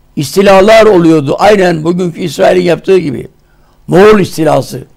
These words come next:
Kesiyor, öldürüyor, biçiyor, kimse dinlemiyordu.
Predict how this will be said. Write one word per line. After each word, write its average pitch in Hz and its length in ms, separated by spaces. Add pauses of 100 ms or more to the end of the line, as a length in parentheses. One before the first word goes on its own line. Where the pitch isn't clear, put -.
(1000)
Kesiyor, 190 640
öldürüyor, 185 680
biçiyor, 185 500
kimse 190 380
dinlemiyordu. 180 720